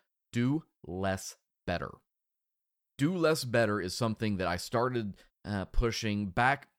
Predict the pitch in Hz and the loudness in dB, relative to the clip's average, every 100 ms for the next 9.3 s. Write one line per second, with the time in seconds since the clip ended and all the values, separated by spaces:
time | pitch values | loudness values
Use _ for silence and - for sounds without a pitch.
0 | _ _ _ _ _ - 98 - - - | _ _ _ _ _ -6 -6 -6 -12 -8
1 | 117 151 175 180 175 - 147 131 - 110 | 4 8 8 6 2 2 0 0 -2 2
2 | 117 113 117 110 - 107 82 110 104 92 | 2 2 0 0 0 -2 -2 -4 -2 -2
3 | 92 92 92 87 87 90 87 87 90 85 | 0 0 0 -2 -4 -4 -6 -6 -6 -4
4 | 82 82 80 76 87 80 87 92 - 92 | -4 -6 -8 -6 -4 -4 -6 -8 -4 -4
5 | - - 95 90 85 82 82 82 78 - | -4 -4 -2 -2 -2 -4 -4 -6 -6 -10
6 | - _ - - 143 135 113 98 110 101 | -16 _ -14 -4 0 2 2 0 0 0
7 | - - - 113 98 90 82 - - 131 | -6 -10 -4 0 0 -2 -4 -4 -2 -2
8 | 104 107 120 107 - 117 98 87 90 98 | -4 -6 -2 -4 -2 -2 -2 -2 -4 -2
9 | 92 87 | -2 -4